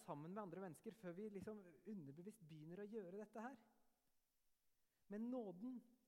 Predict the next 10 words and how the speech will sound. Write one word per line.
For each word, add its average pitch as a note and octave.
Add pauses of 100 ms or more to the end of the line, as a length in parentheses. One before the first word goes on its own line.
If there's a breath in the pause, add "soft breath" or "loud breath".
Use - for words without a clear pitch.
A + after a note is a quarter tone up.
(500 loud breath)
den G3+ (140)
opphever E3 (280)
forskjeller. A#2+ (1600 soft breath)
Helt G#3+ (100)
brutalt, C#3+
egentlig. E3 (880)
Altså, F3+ (1400 loud breath)
det C#3+
er -
fint, D4